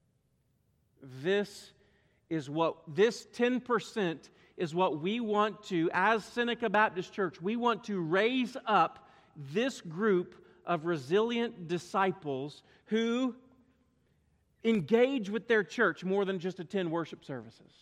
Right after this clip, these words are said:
who trust firmly in the authority of the Scriptures and are committed to Jesus personally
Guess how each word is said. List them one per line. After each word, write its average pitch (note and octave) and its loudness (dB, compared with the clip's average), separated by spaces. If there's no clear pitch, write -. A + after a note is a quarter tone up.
who A#3+ 0
trust - -2
firmly B3+ 0
in A3+ -2
the G#3+ 0
authority G3+ 2
of E3+ 2
the F3 0
Scriptures - -6
and A3 0
are G3+ 4
committed A3+ 2
to B3 -2
Jesus G3 -4
personally D3+ -4